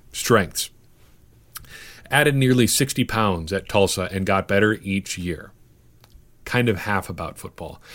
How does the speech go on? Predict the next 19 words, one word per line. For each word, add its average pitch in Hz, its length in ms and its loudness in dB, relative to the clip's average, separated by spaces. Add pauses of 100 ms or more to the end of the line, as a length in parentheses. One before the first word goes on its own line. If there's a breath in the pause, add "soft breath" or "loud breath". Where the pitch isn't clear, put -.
(180 loud breath)
Emulates 131 460 2
brother, 131 420 4
who 120 120 4
is 107 100 2
a 104 60 0
big 113 180 2
rugged 104 380 2
forward 104 320 2
at 95 120 -2
Kansas 95 360 -4
State. 87 260 -4
That 92 140 -6
doesn't 98 240 -6
have 95 140 -4
anything 90 320 -6
to 90 60 -12
do 85 140 -8
with 82 140 -10
anything. 80 400 -12